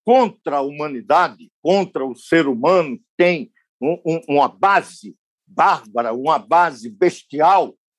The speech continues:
Então, ele, nesse sentido, cometeu um grave erro.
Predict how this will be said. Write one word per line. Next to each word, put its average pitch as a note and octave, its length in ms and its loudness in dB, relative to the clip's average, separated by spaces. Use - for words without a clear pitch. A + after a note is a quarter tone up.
Então, G#3 420 -2
ele, A3 500 0
nesse D3+ 400 -4
sentido, F#3+ 640 -4
cometeu C4+ 580 0
um C#4 180 -10
grave D3 520 -2
erro. D#3 220 -4